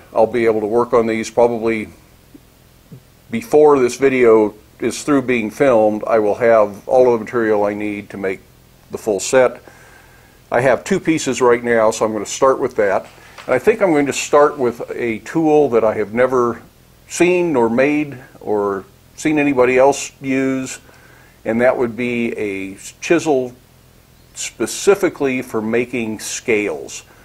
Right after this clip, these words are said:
I don't know if this dragon will have scales. A lot of the old dragon door knockers I've seen don't have that,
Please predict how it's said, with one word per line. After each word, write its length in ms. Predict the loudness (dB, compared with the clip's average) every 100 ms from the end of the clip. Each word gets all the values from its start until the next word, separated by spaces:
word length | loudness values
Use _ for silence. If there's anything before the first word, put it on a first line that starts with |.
| _
I 80 | -2
don't 200 | -2 0
know 140 | 2 2
if 80 |
this 220 | 2 -4 0
dragon 340 | 2 2 0
will 120 | -6
have 300 | 0 2 2
scales. 720 | 0 -2 0 0 -2 -6 -14 _ _
A 60 | -6
lot 240 | 2 4
of 100 | 2
the 160 | -2 -4
old 240 | -2 -2
dragon 400 | 0 2 2 -2
door 180 | 0 0
knockers 380 | 2 0 -2 -4
I've 160 | -6 -6
seen 240 | -8 -4
don't 220 | -4 -4
have 260 | 0 -2 0
that, 320 | 0 0 -2